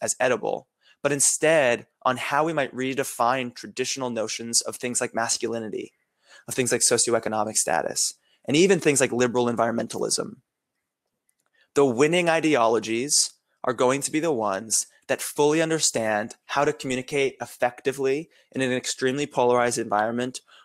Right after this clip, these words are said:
across these types of party lines. So that is a forecast of what is possible on the horizon, a big opportunity for us to amplify food influencers.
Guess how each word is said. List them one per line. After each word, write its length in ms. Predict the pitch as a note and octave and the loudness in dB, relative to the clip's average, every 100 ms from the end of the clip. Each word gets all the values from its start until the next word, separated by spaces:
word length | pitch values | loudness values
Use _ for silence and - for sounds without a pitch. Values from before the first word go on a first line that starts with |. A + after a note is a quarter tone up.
| - | -4
across 480 | C#3 - C3 C3 - | -4 0 2 2 0
these 200 | C3+ - | -2 -2
types 300 | A2+ A2+ B2 | -2 0 0
of 280 | A#2 - | 0 -6
party 320 | - - A2 - | -6 -4 -2 -4
lines. 560 | - - - - - _ _ _ - | -6 -6 -4 -2 -2 _ _ _ 2
So 260 | G3 - - _ _ _ _ _ _ _ _ _ - | 4 4 -2 _ _ _ _ _ _ _ _ _ 2
that 180 | G3 | 6
is 180 | G3+ F3+ | 6 6
a 20 | |
forecast 540 | - D#3 D#3 E3+ E3+ - | 4 0 2 2 2 2
of 100 | B2 | 2
what 120 | C3 | 2
is 280 | B2 - - - | 2 0 -2 -8
possible 420 | C#3 C3 C3 C#3 | 0 0 0 -2
on 80 | C3+ | -4
the 60 | |
horizon, 500 | C3+ A#2+ A#2+ A2+ B2+ | -2 0 0 -2 -4
a 60 | A#2 | -2
big 180 | C#3 C3+ | 0 2
opportunity 520 | C#3+ D3 C#3 B2+ B2+ | 0 -2 -6 -6 -6
for 200 | - B2 | -4 -4
us 160 | B2 - | -2 -4
to 160 | - | -6
amplify 380 | B2+ C3+ - A#2+ | -6 -6 -4 -4
food 240 | - A#2 | -4 -6
influencers. 840 | A#2 A#2 A#2 A#2 A#2 C#3+ E3+ - | -6 -8 -10 -8 -4 -4 -2 -4